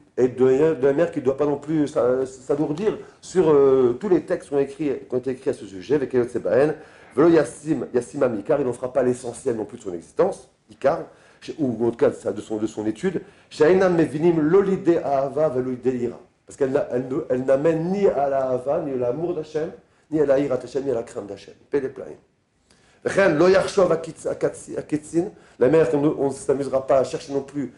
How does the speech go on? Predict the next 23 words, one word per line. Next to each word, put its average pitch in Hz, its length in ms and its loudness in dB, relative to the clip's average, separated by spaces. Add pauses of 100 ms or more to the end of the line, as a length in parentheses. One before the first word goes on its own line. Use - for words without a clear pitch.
(100)
à 104 100 -8
calculer 135 640 -2
la 104 100 -6
fin 113 140 -4
des 120 120 -2
temps. 135 260 -4 (480)
Amour 175 380 2
Chachamim, 139 460 0
parce - 120 -10
que 135 100 -4
là-dessus 123 600 0
les, 123 140 0
les 120 100 0
sages 120 180 0
ont 98 100 -2
dit, 135 240 -2 (640)
Tafuach 151 680 2
Da'atan 147 580 4
Shel - 420 -2
Ama-, 117 380 -2
Shel 143 400 2 (480)
Marcheve 147 380 0
Ketsin, 147 440 0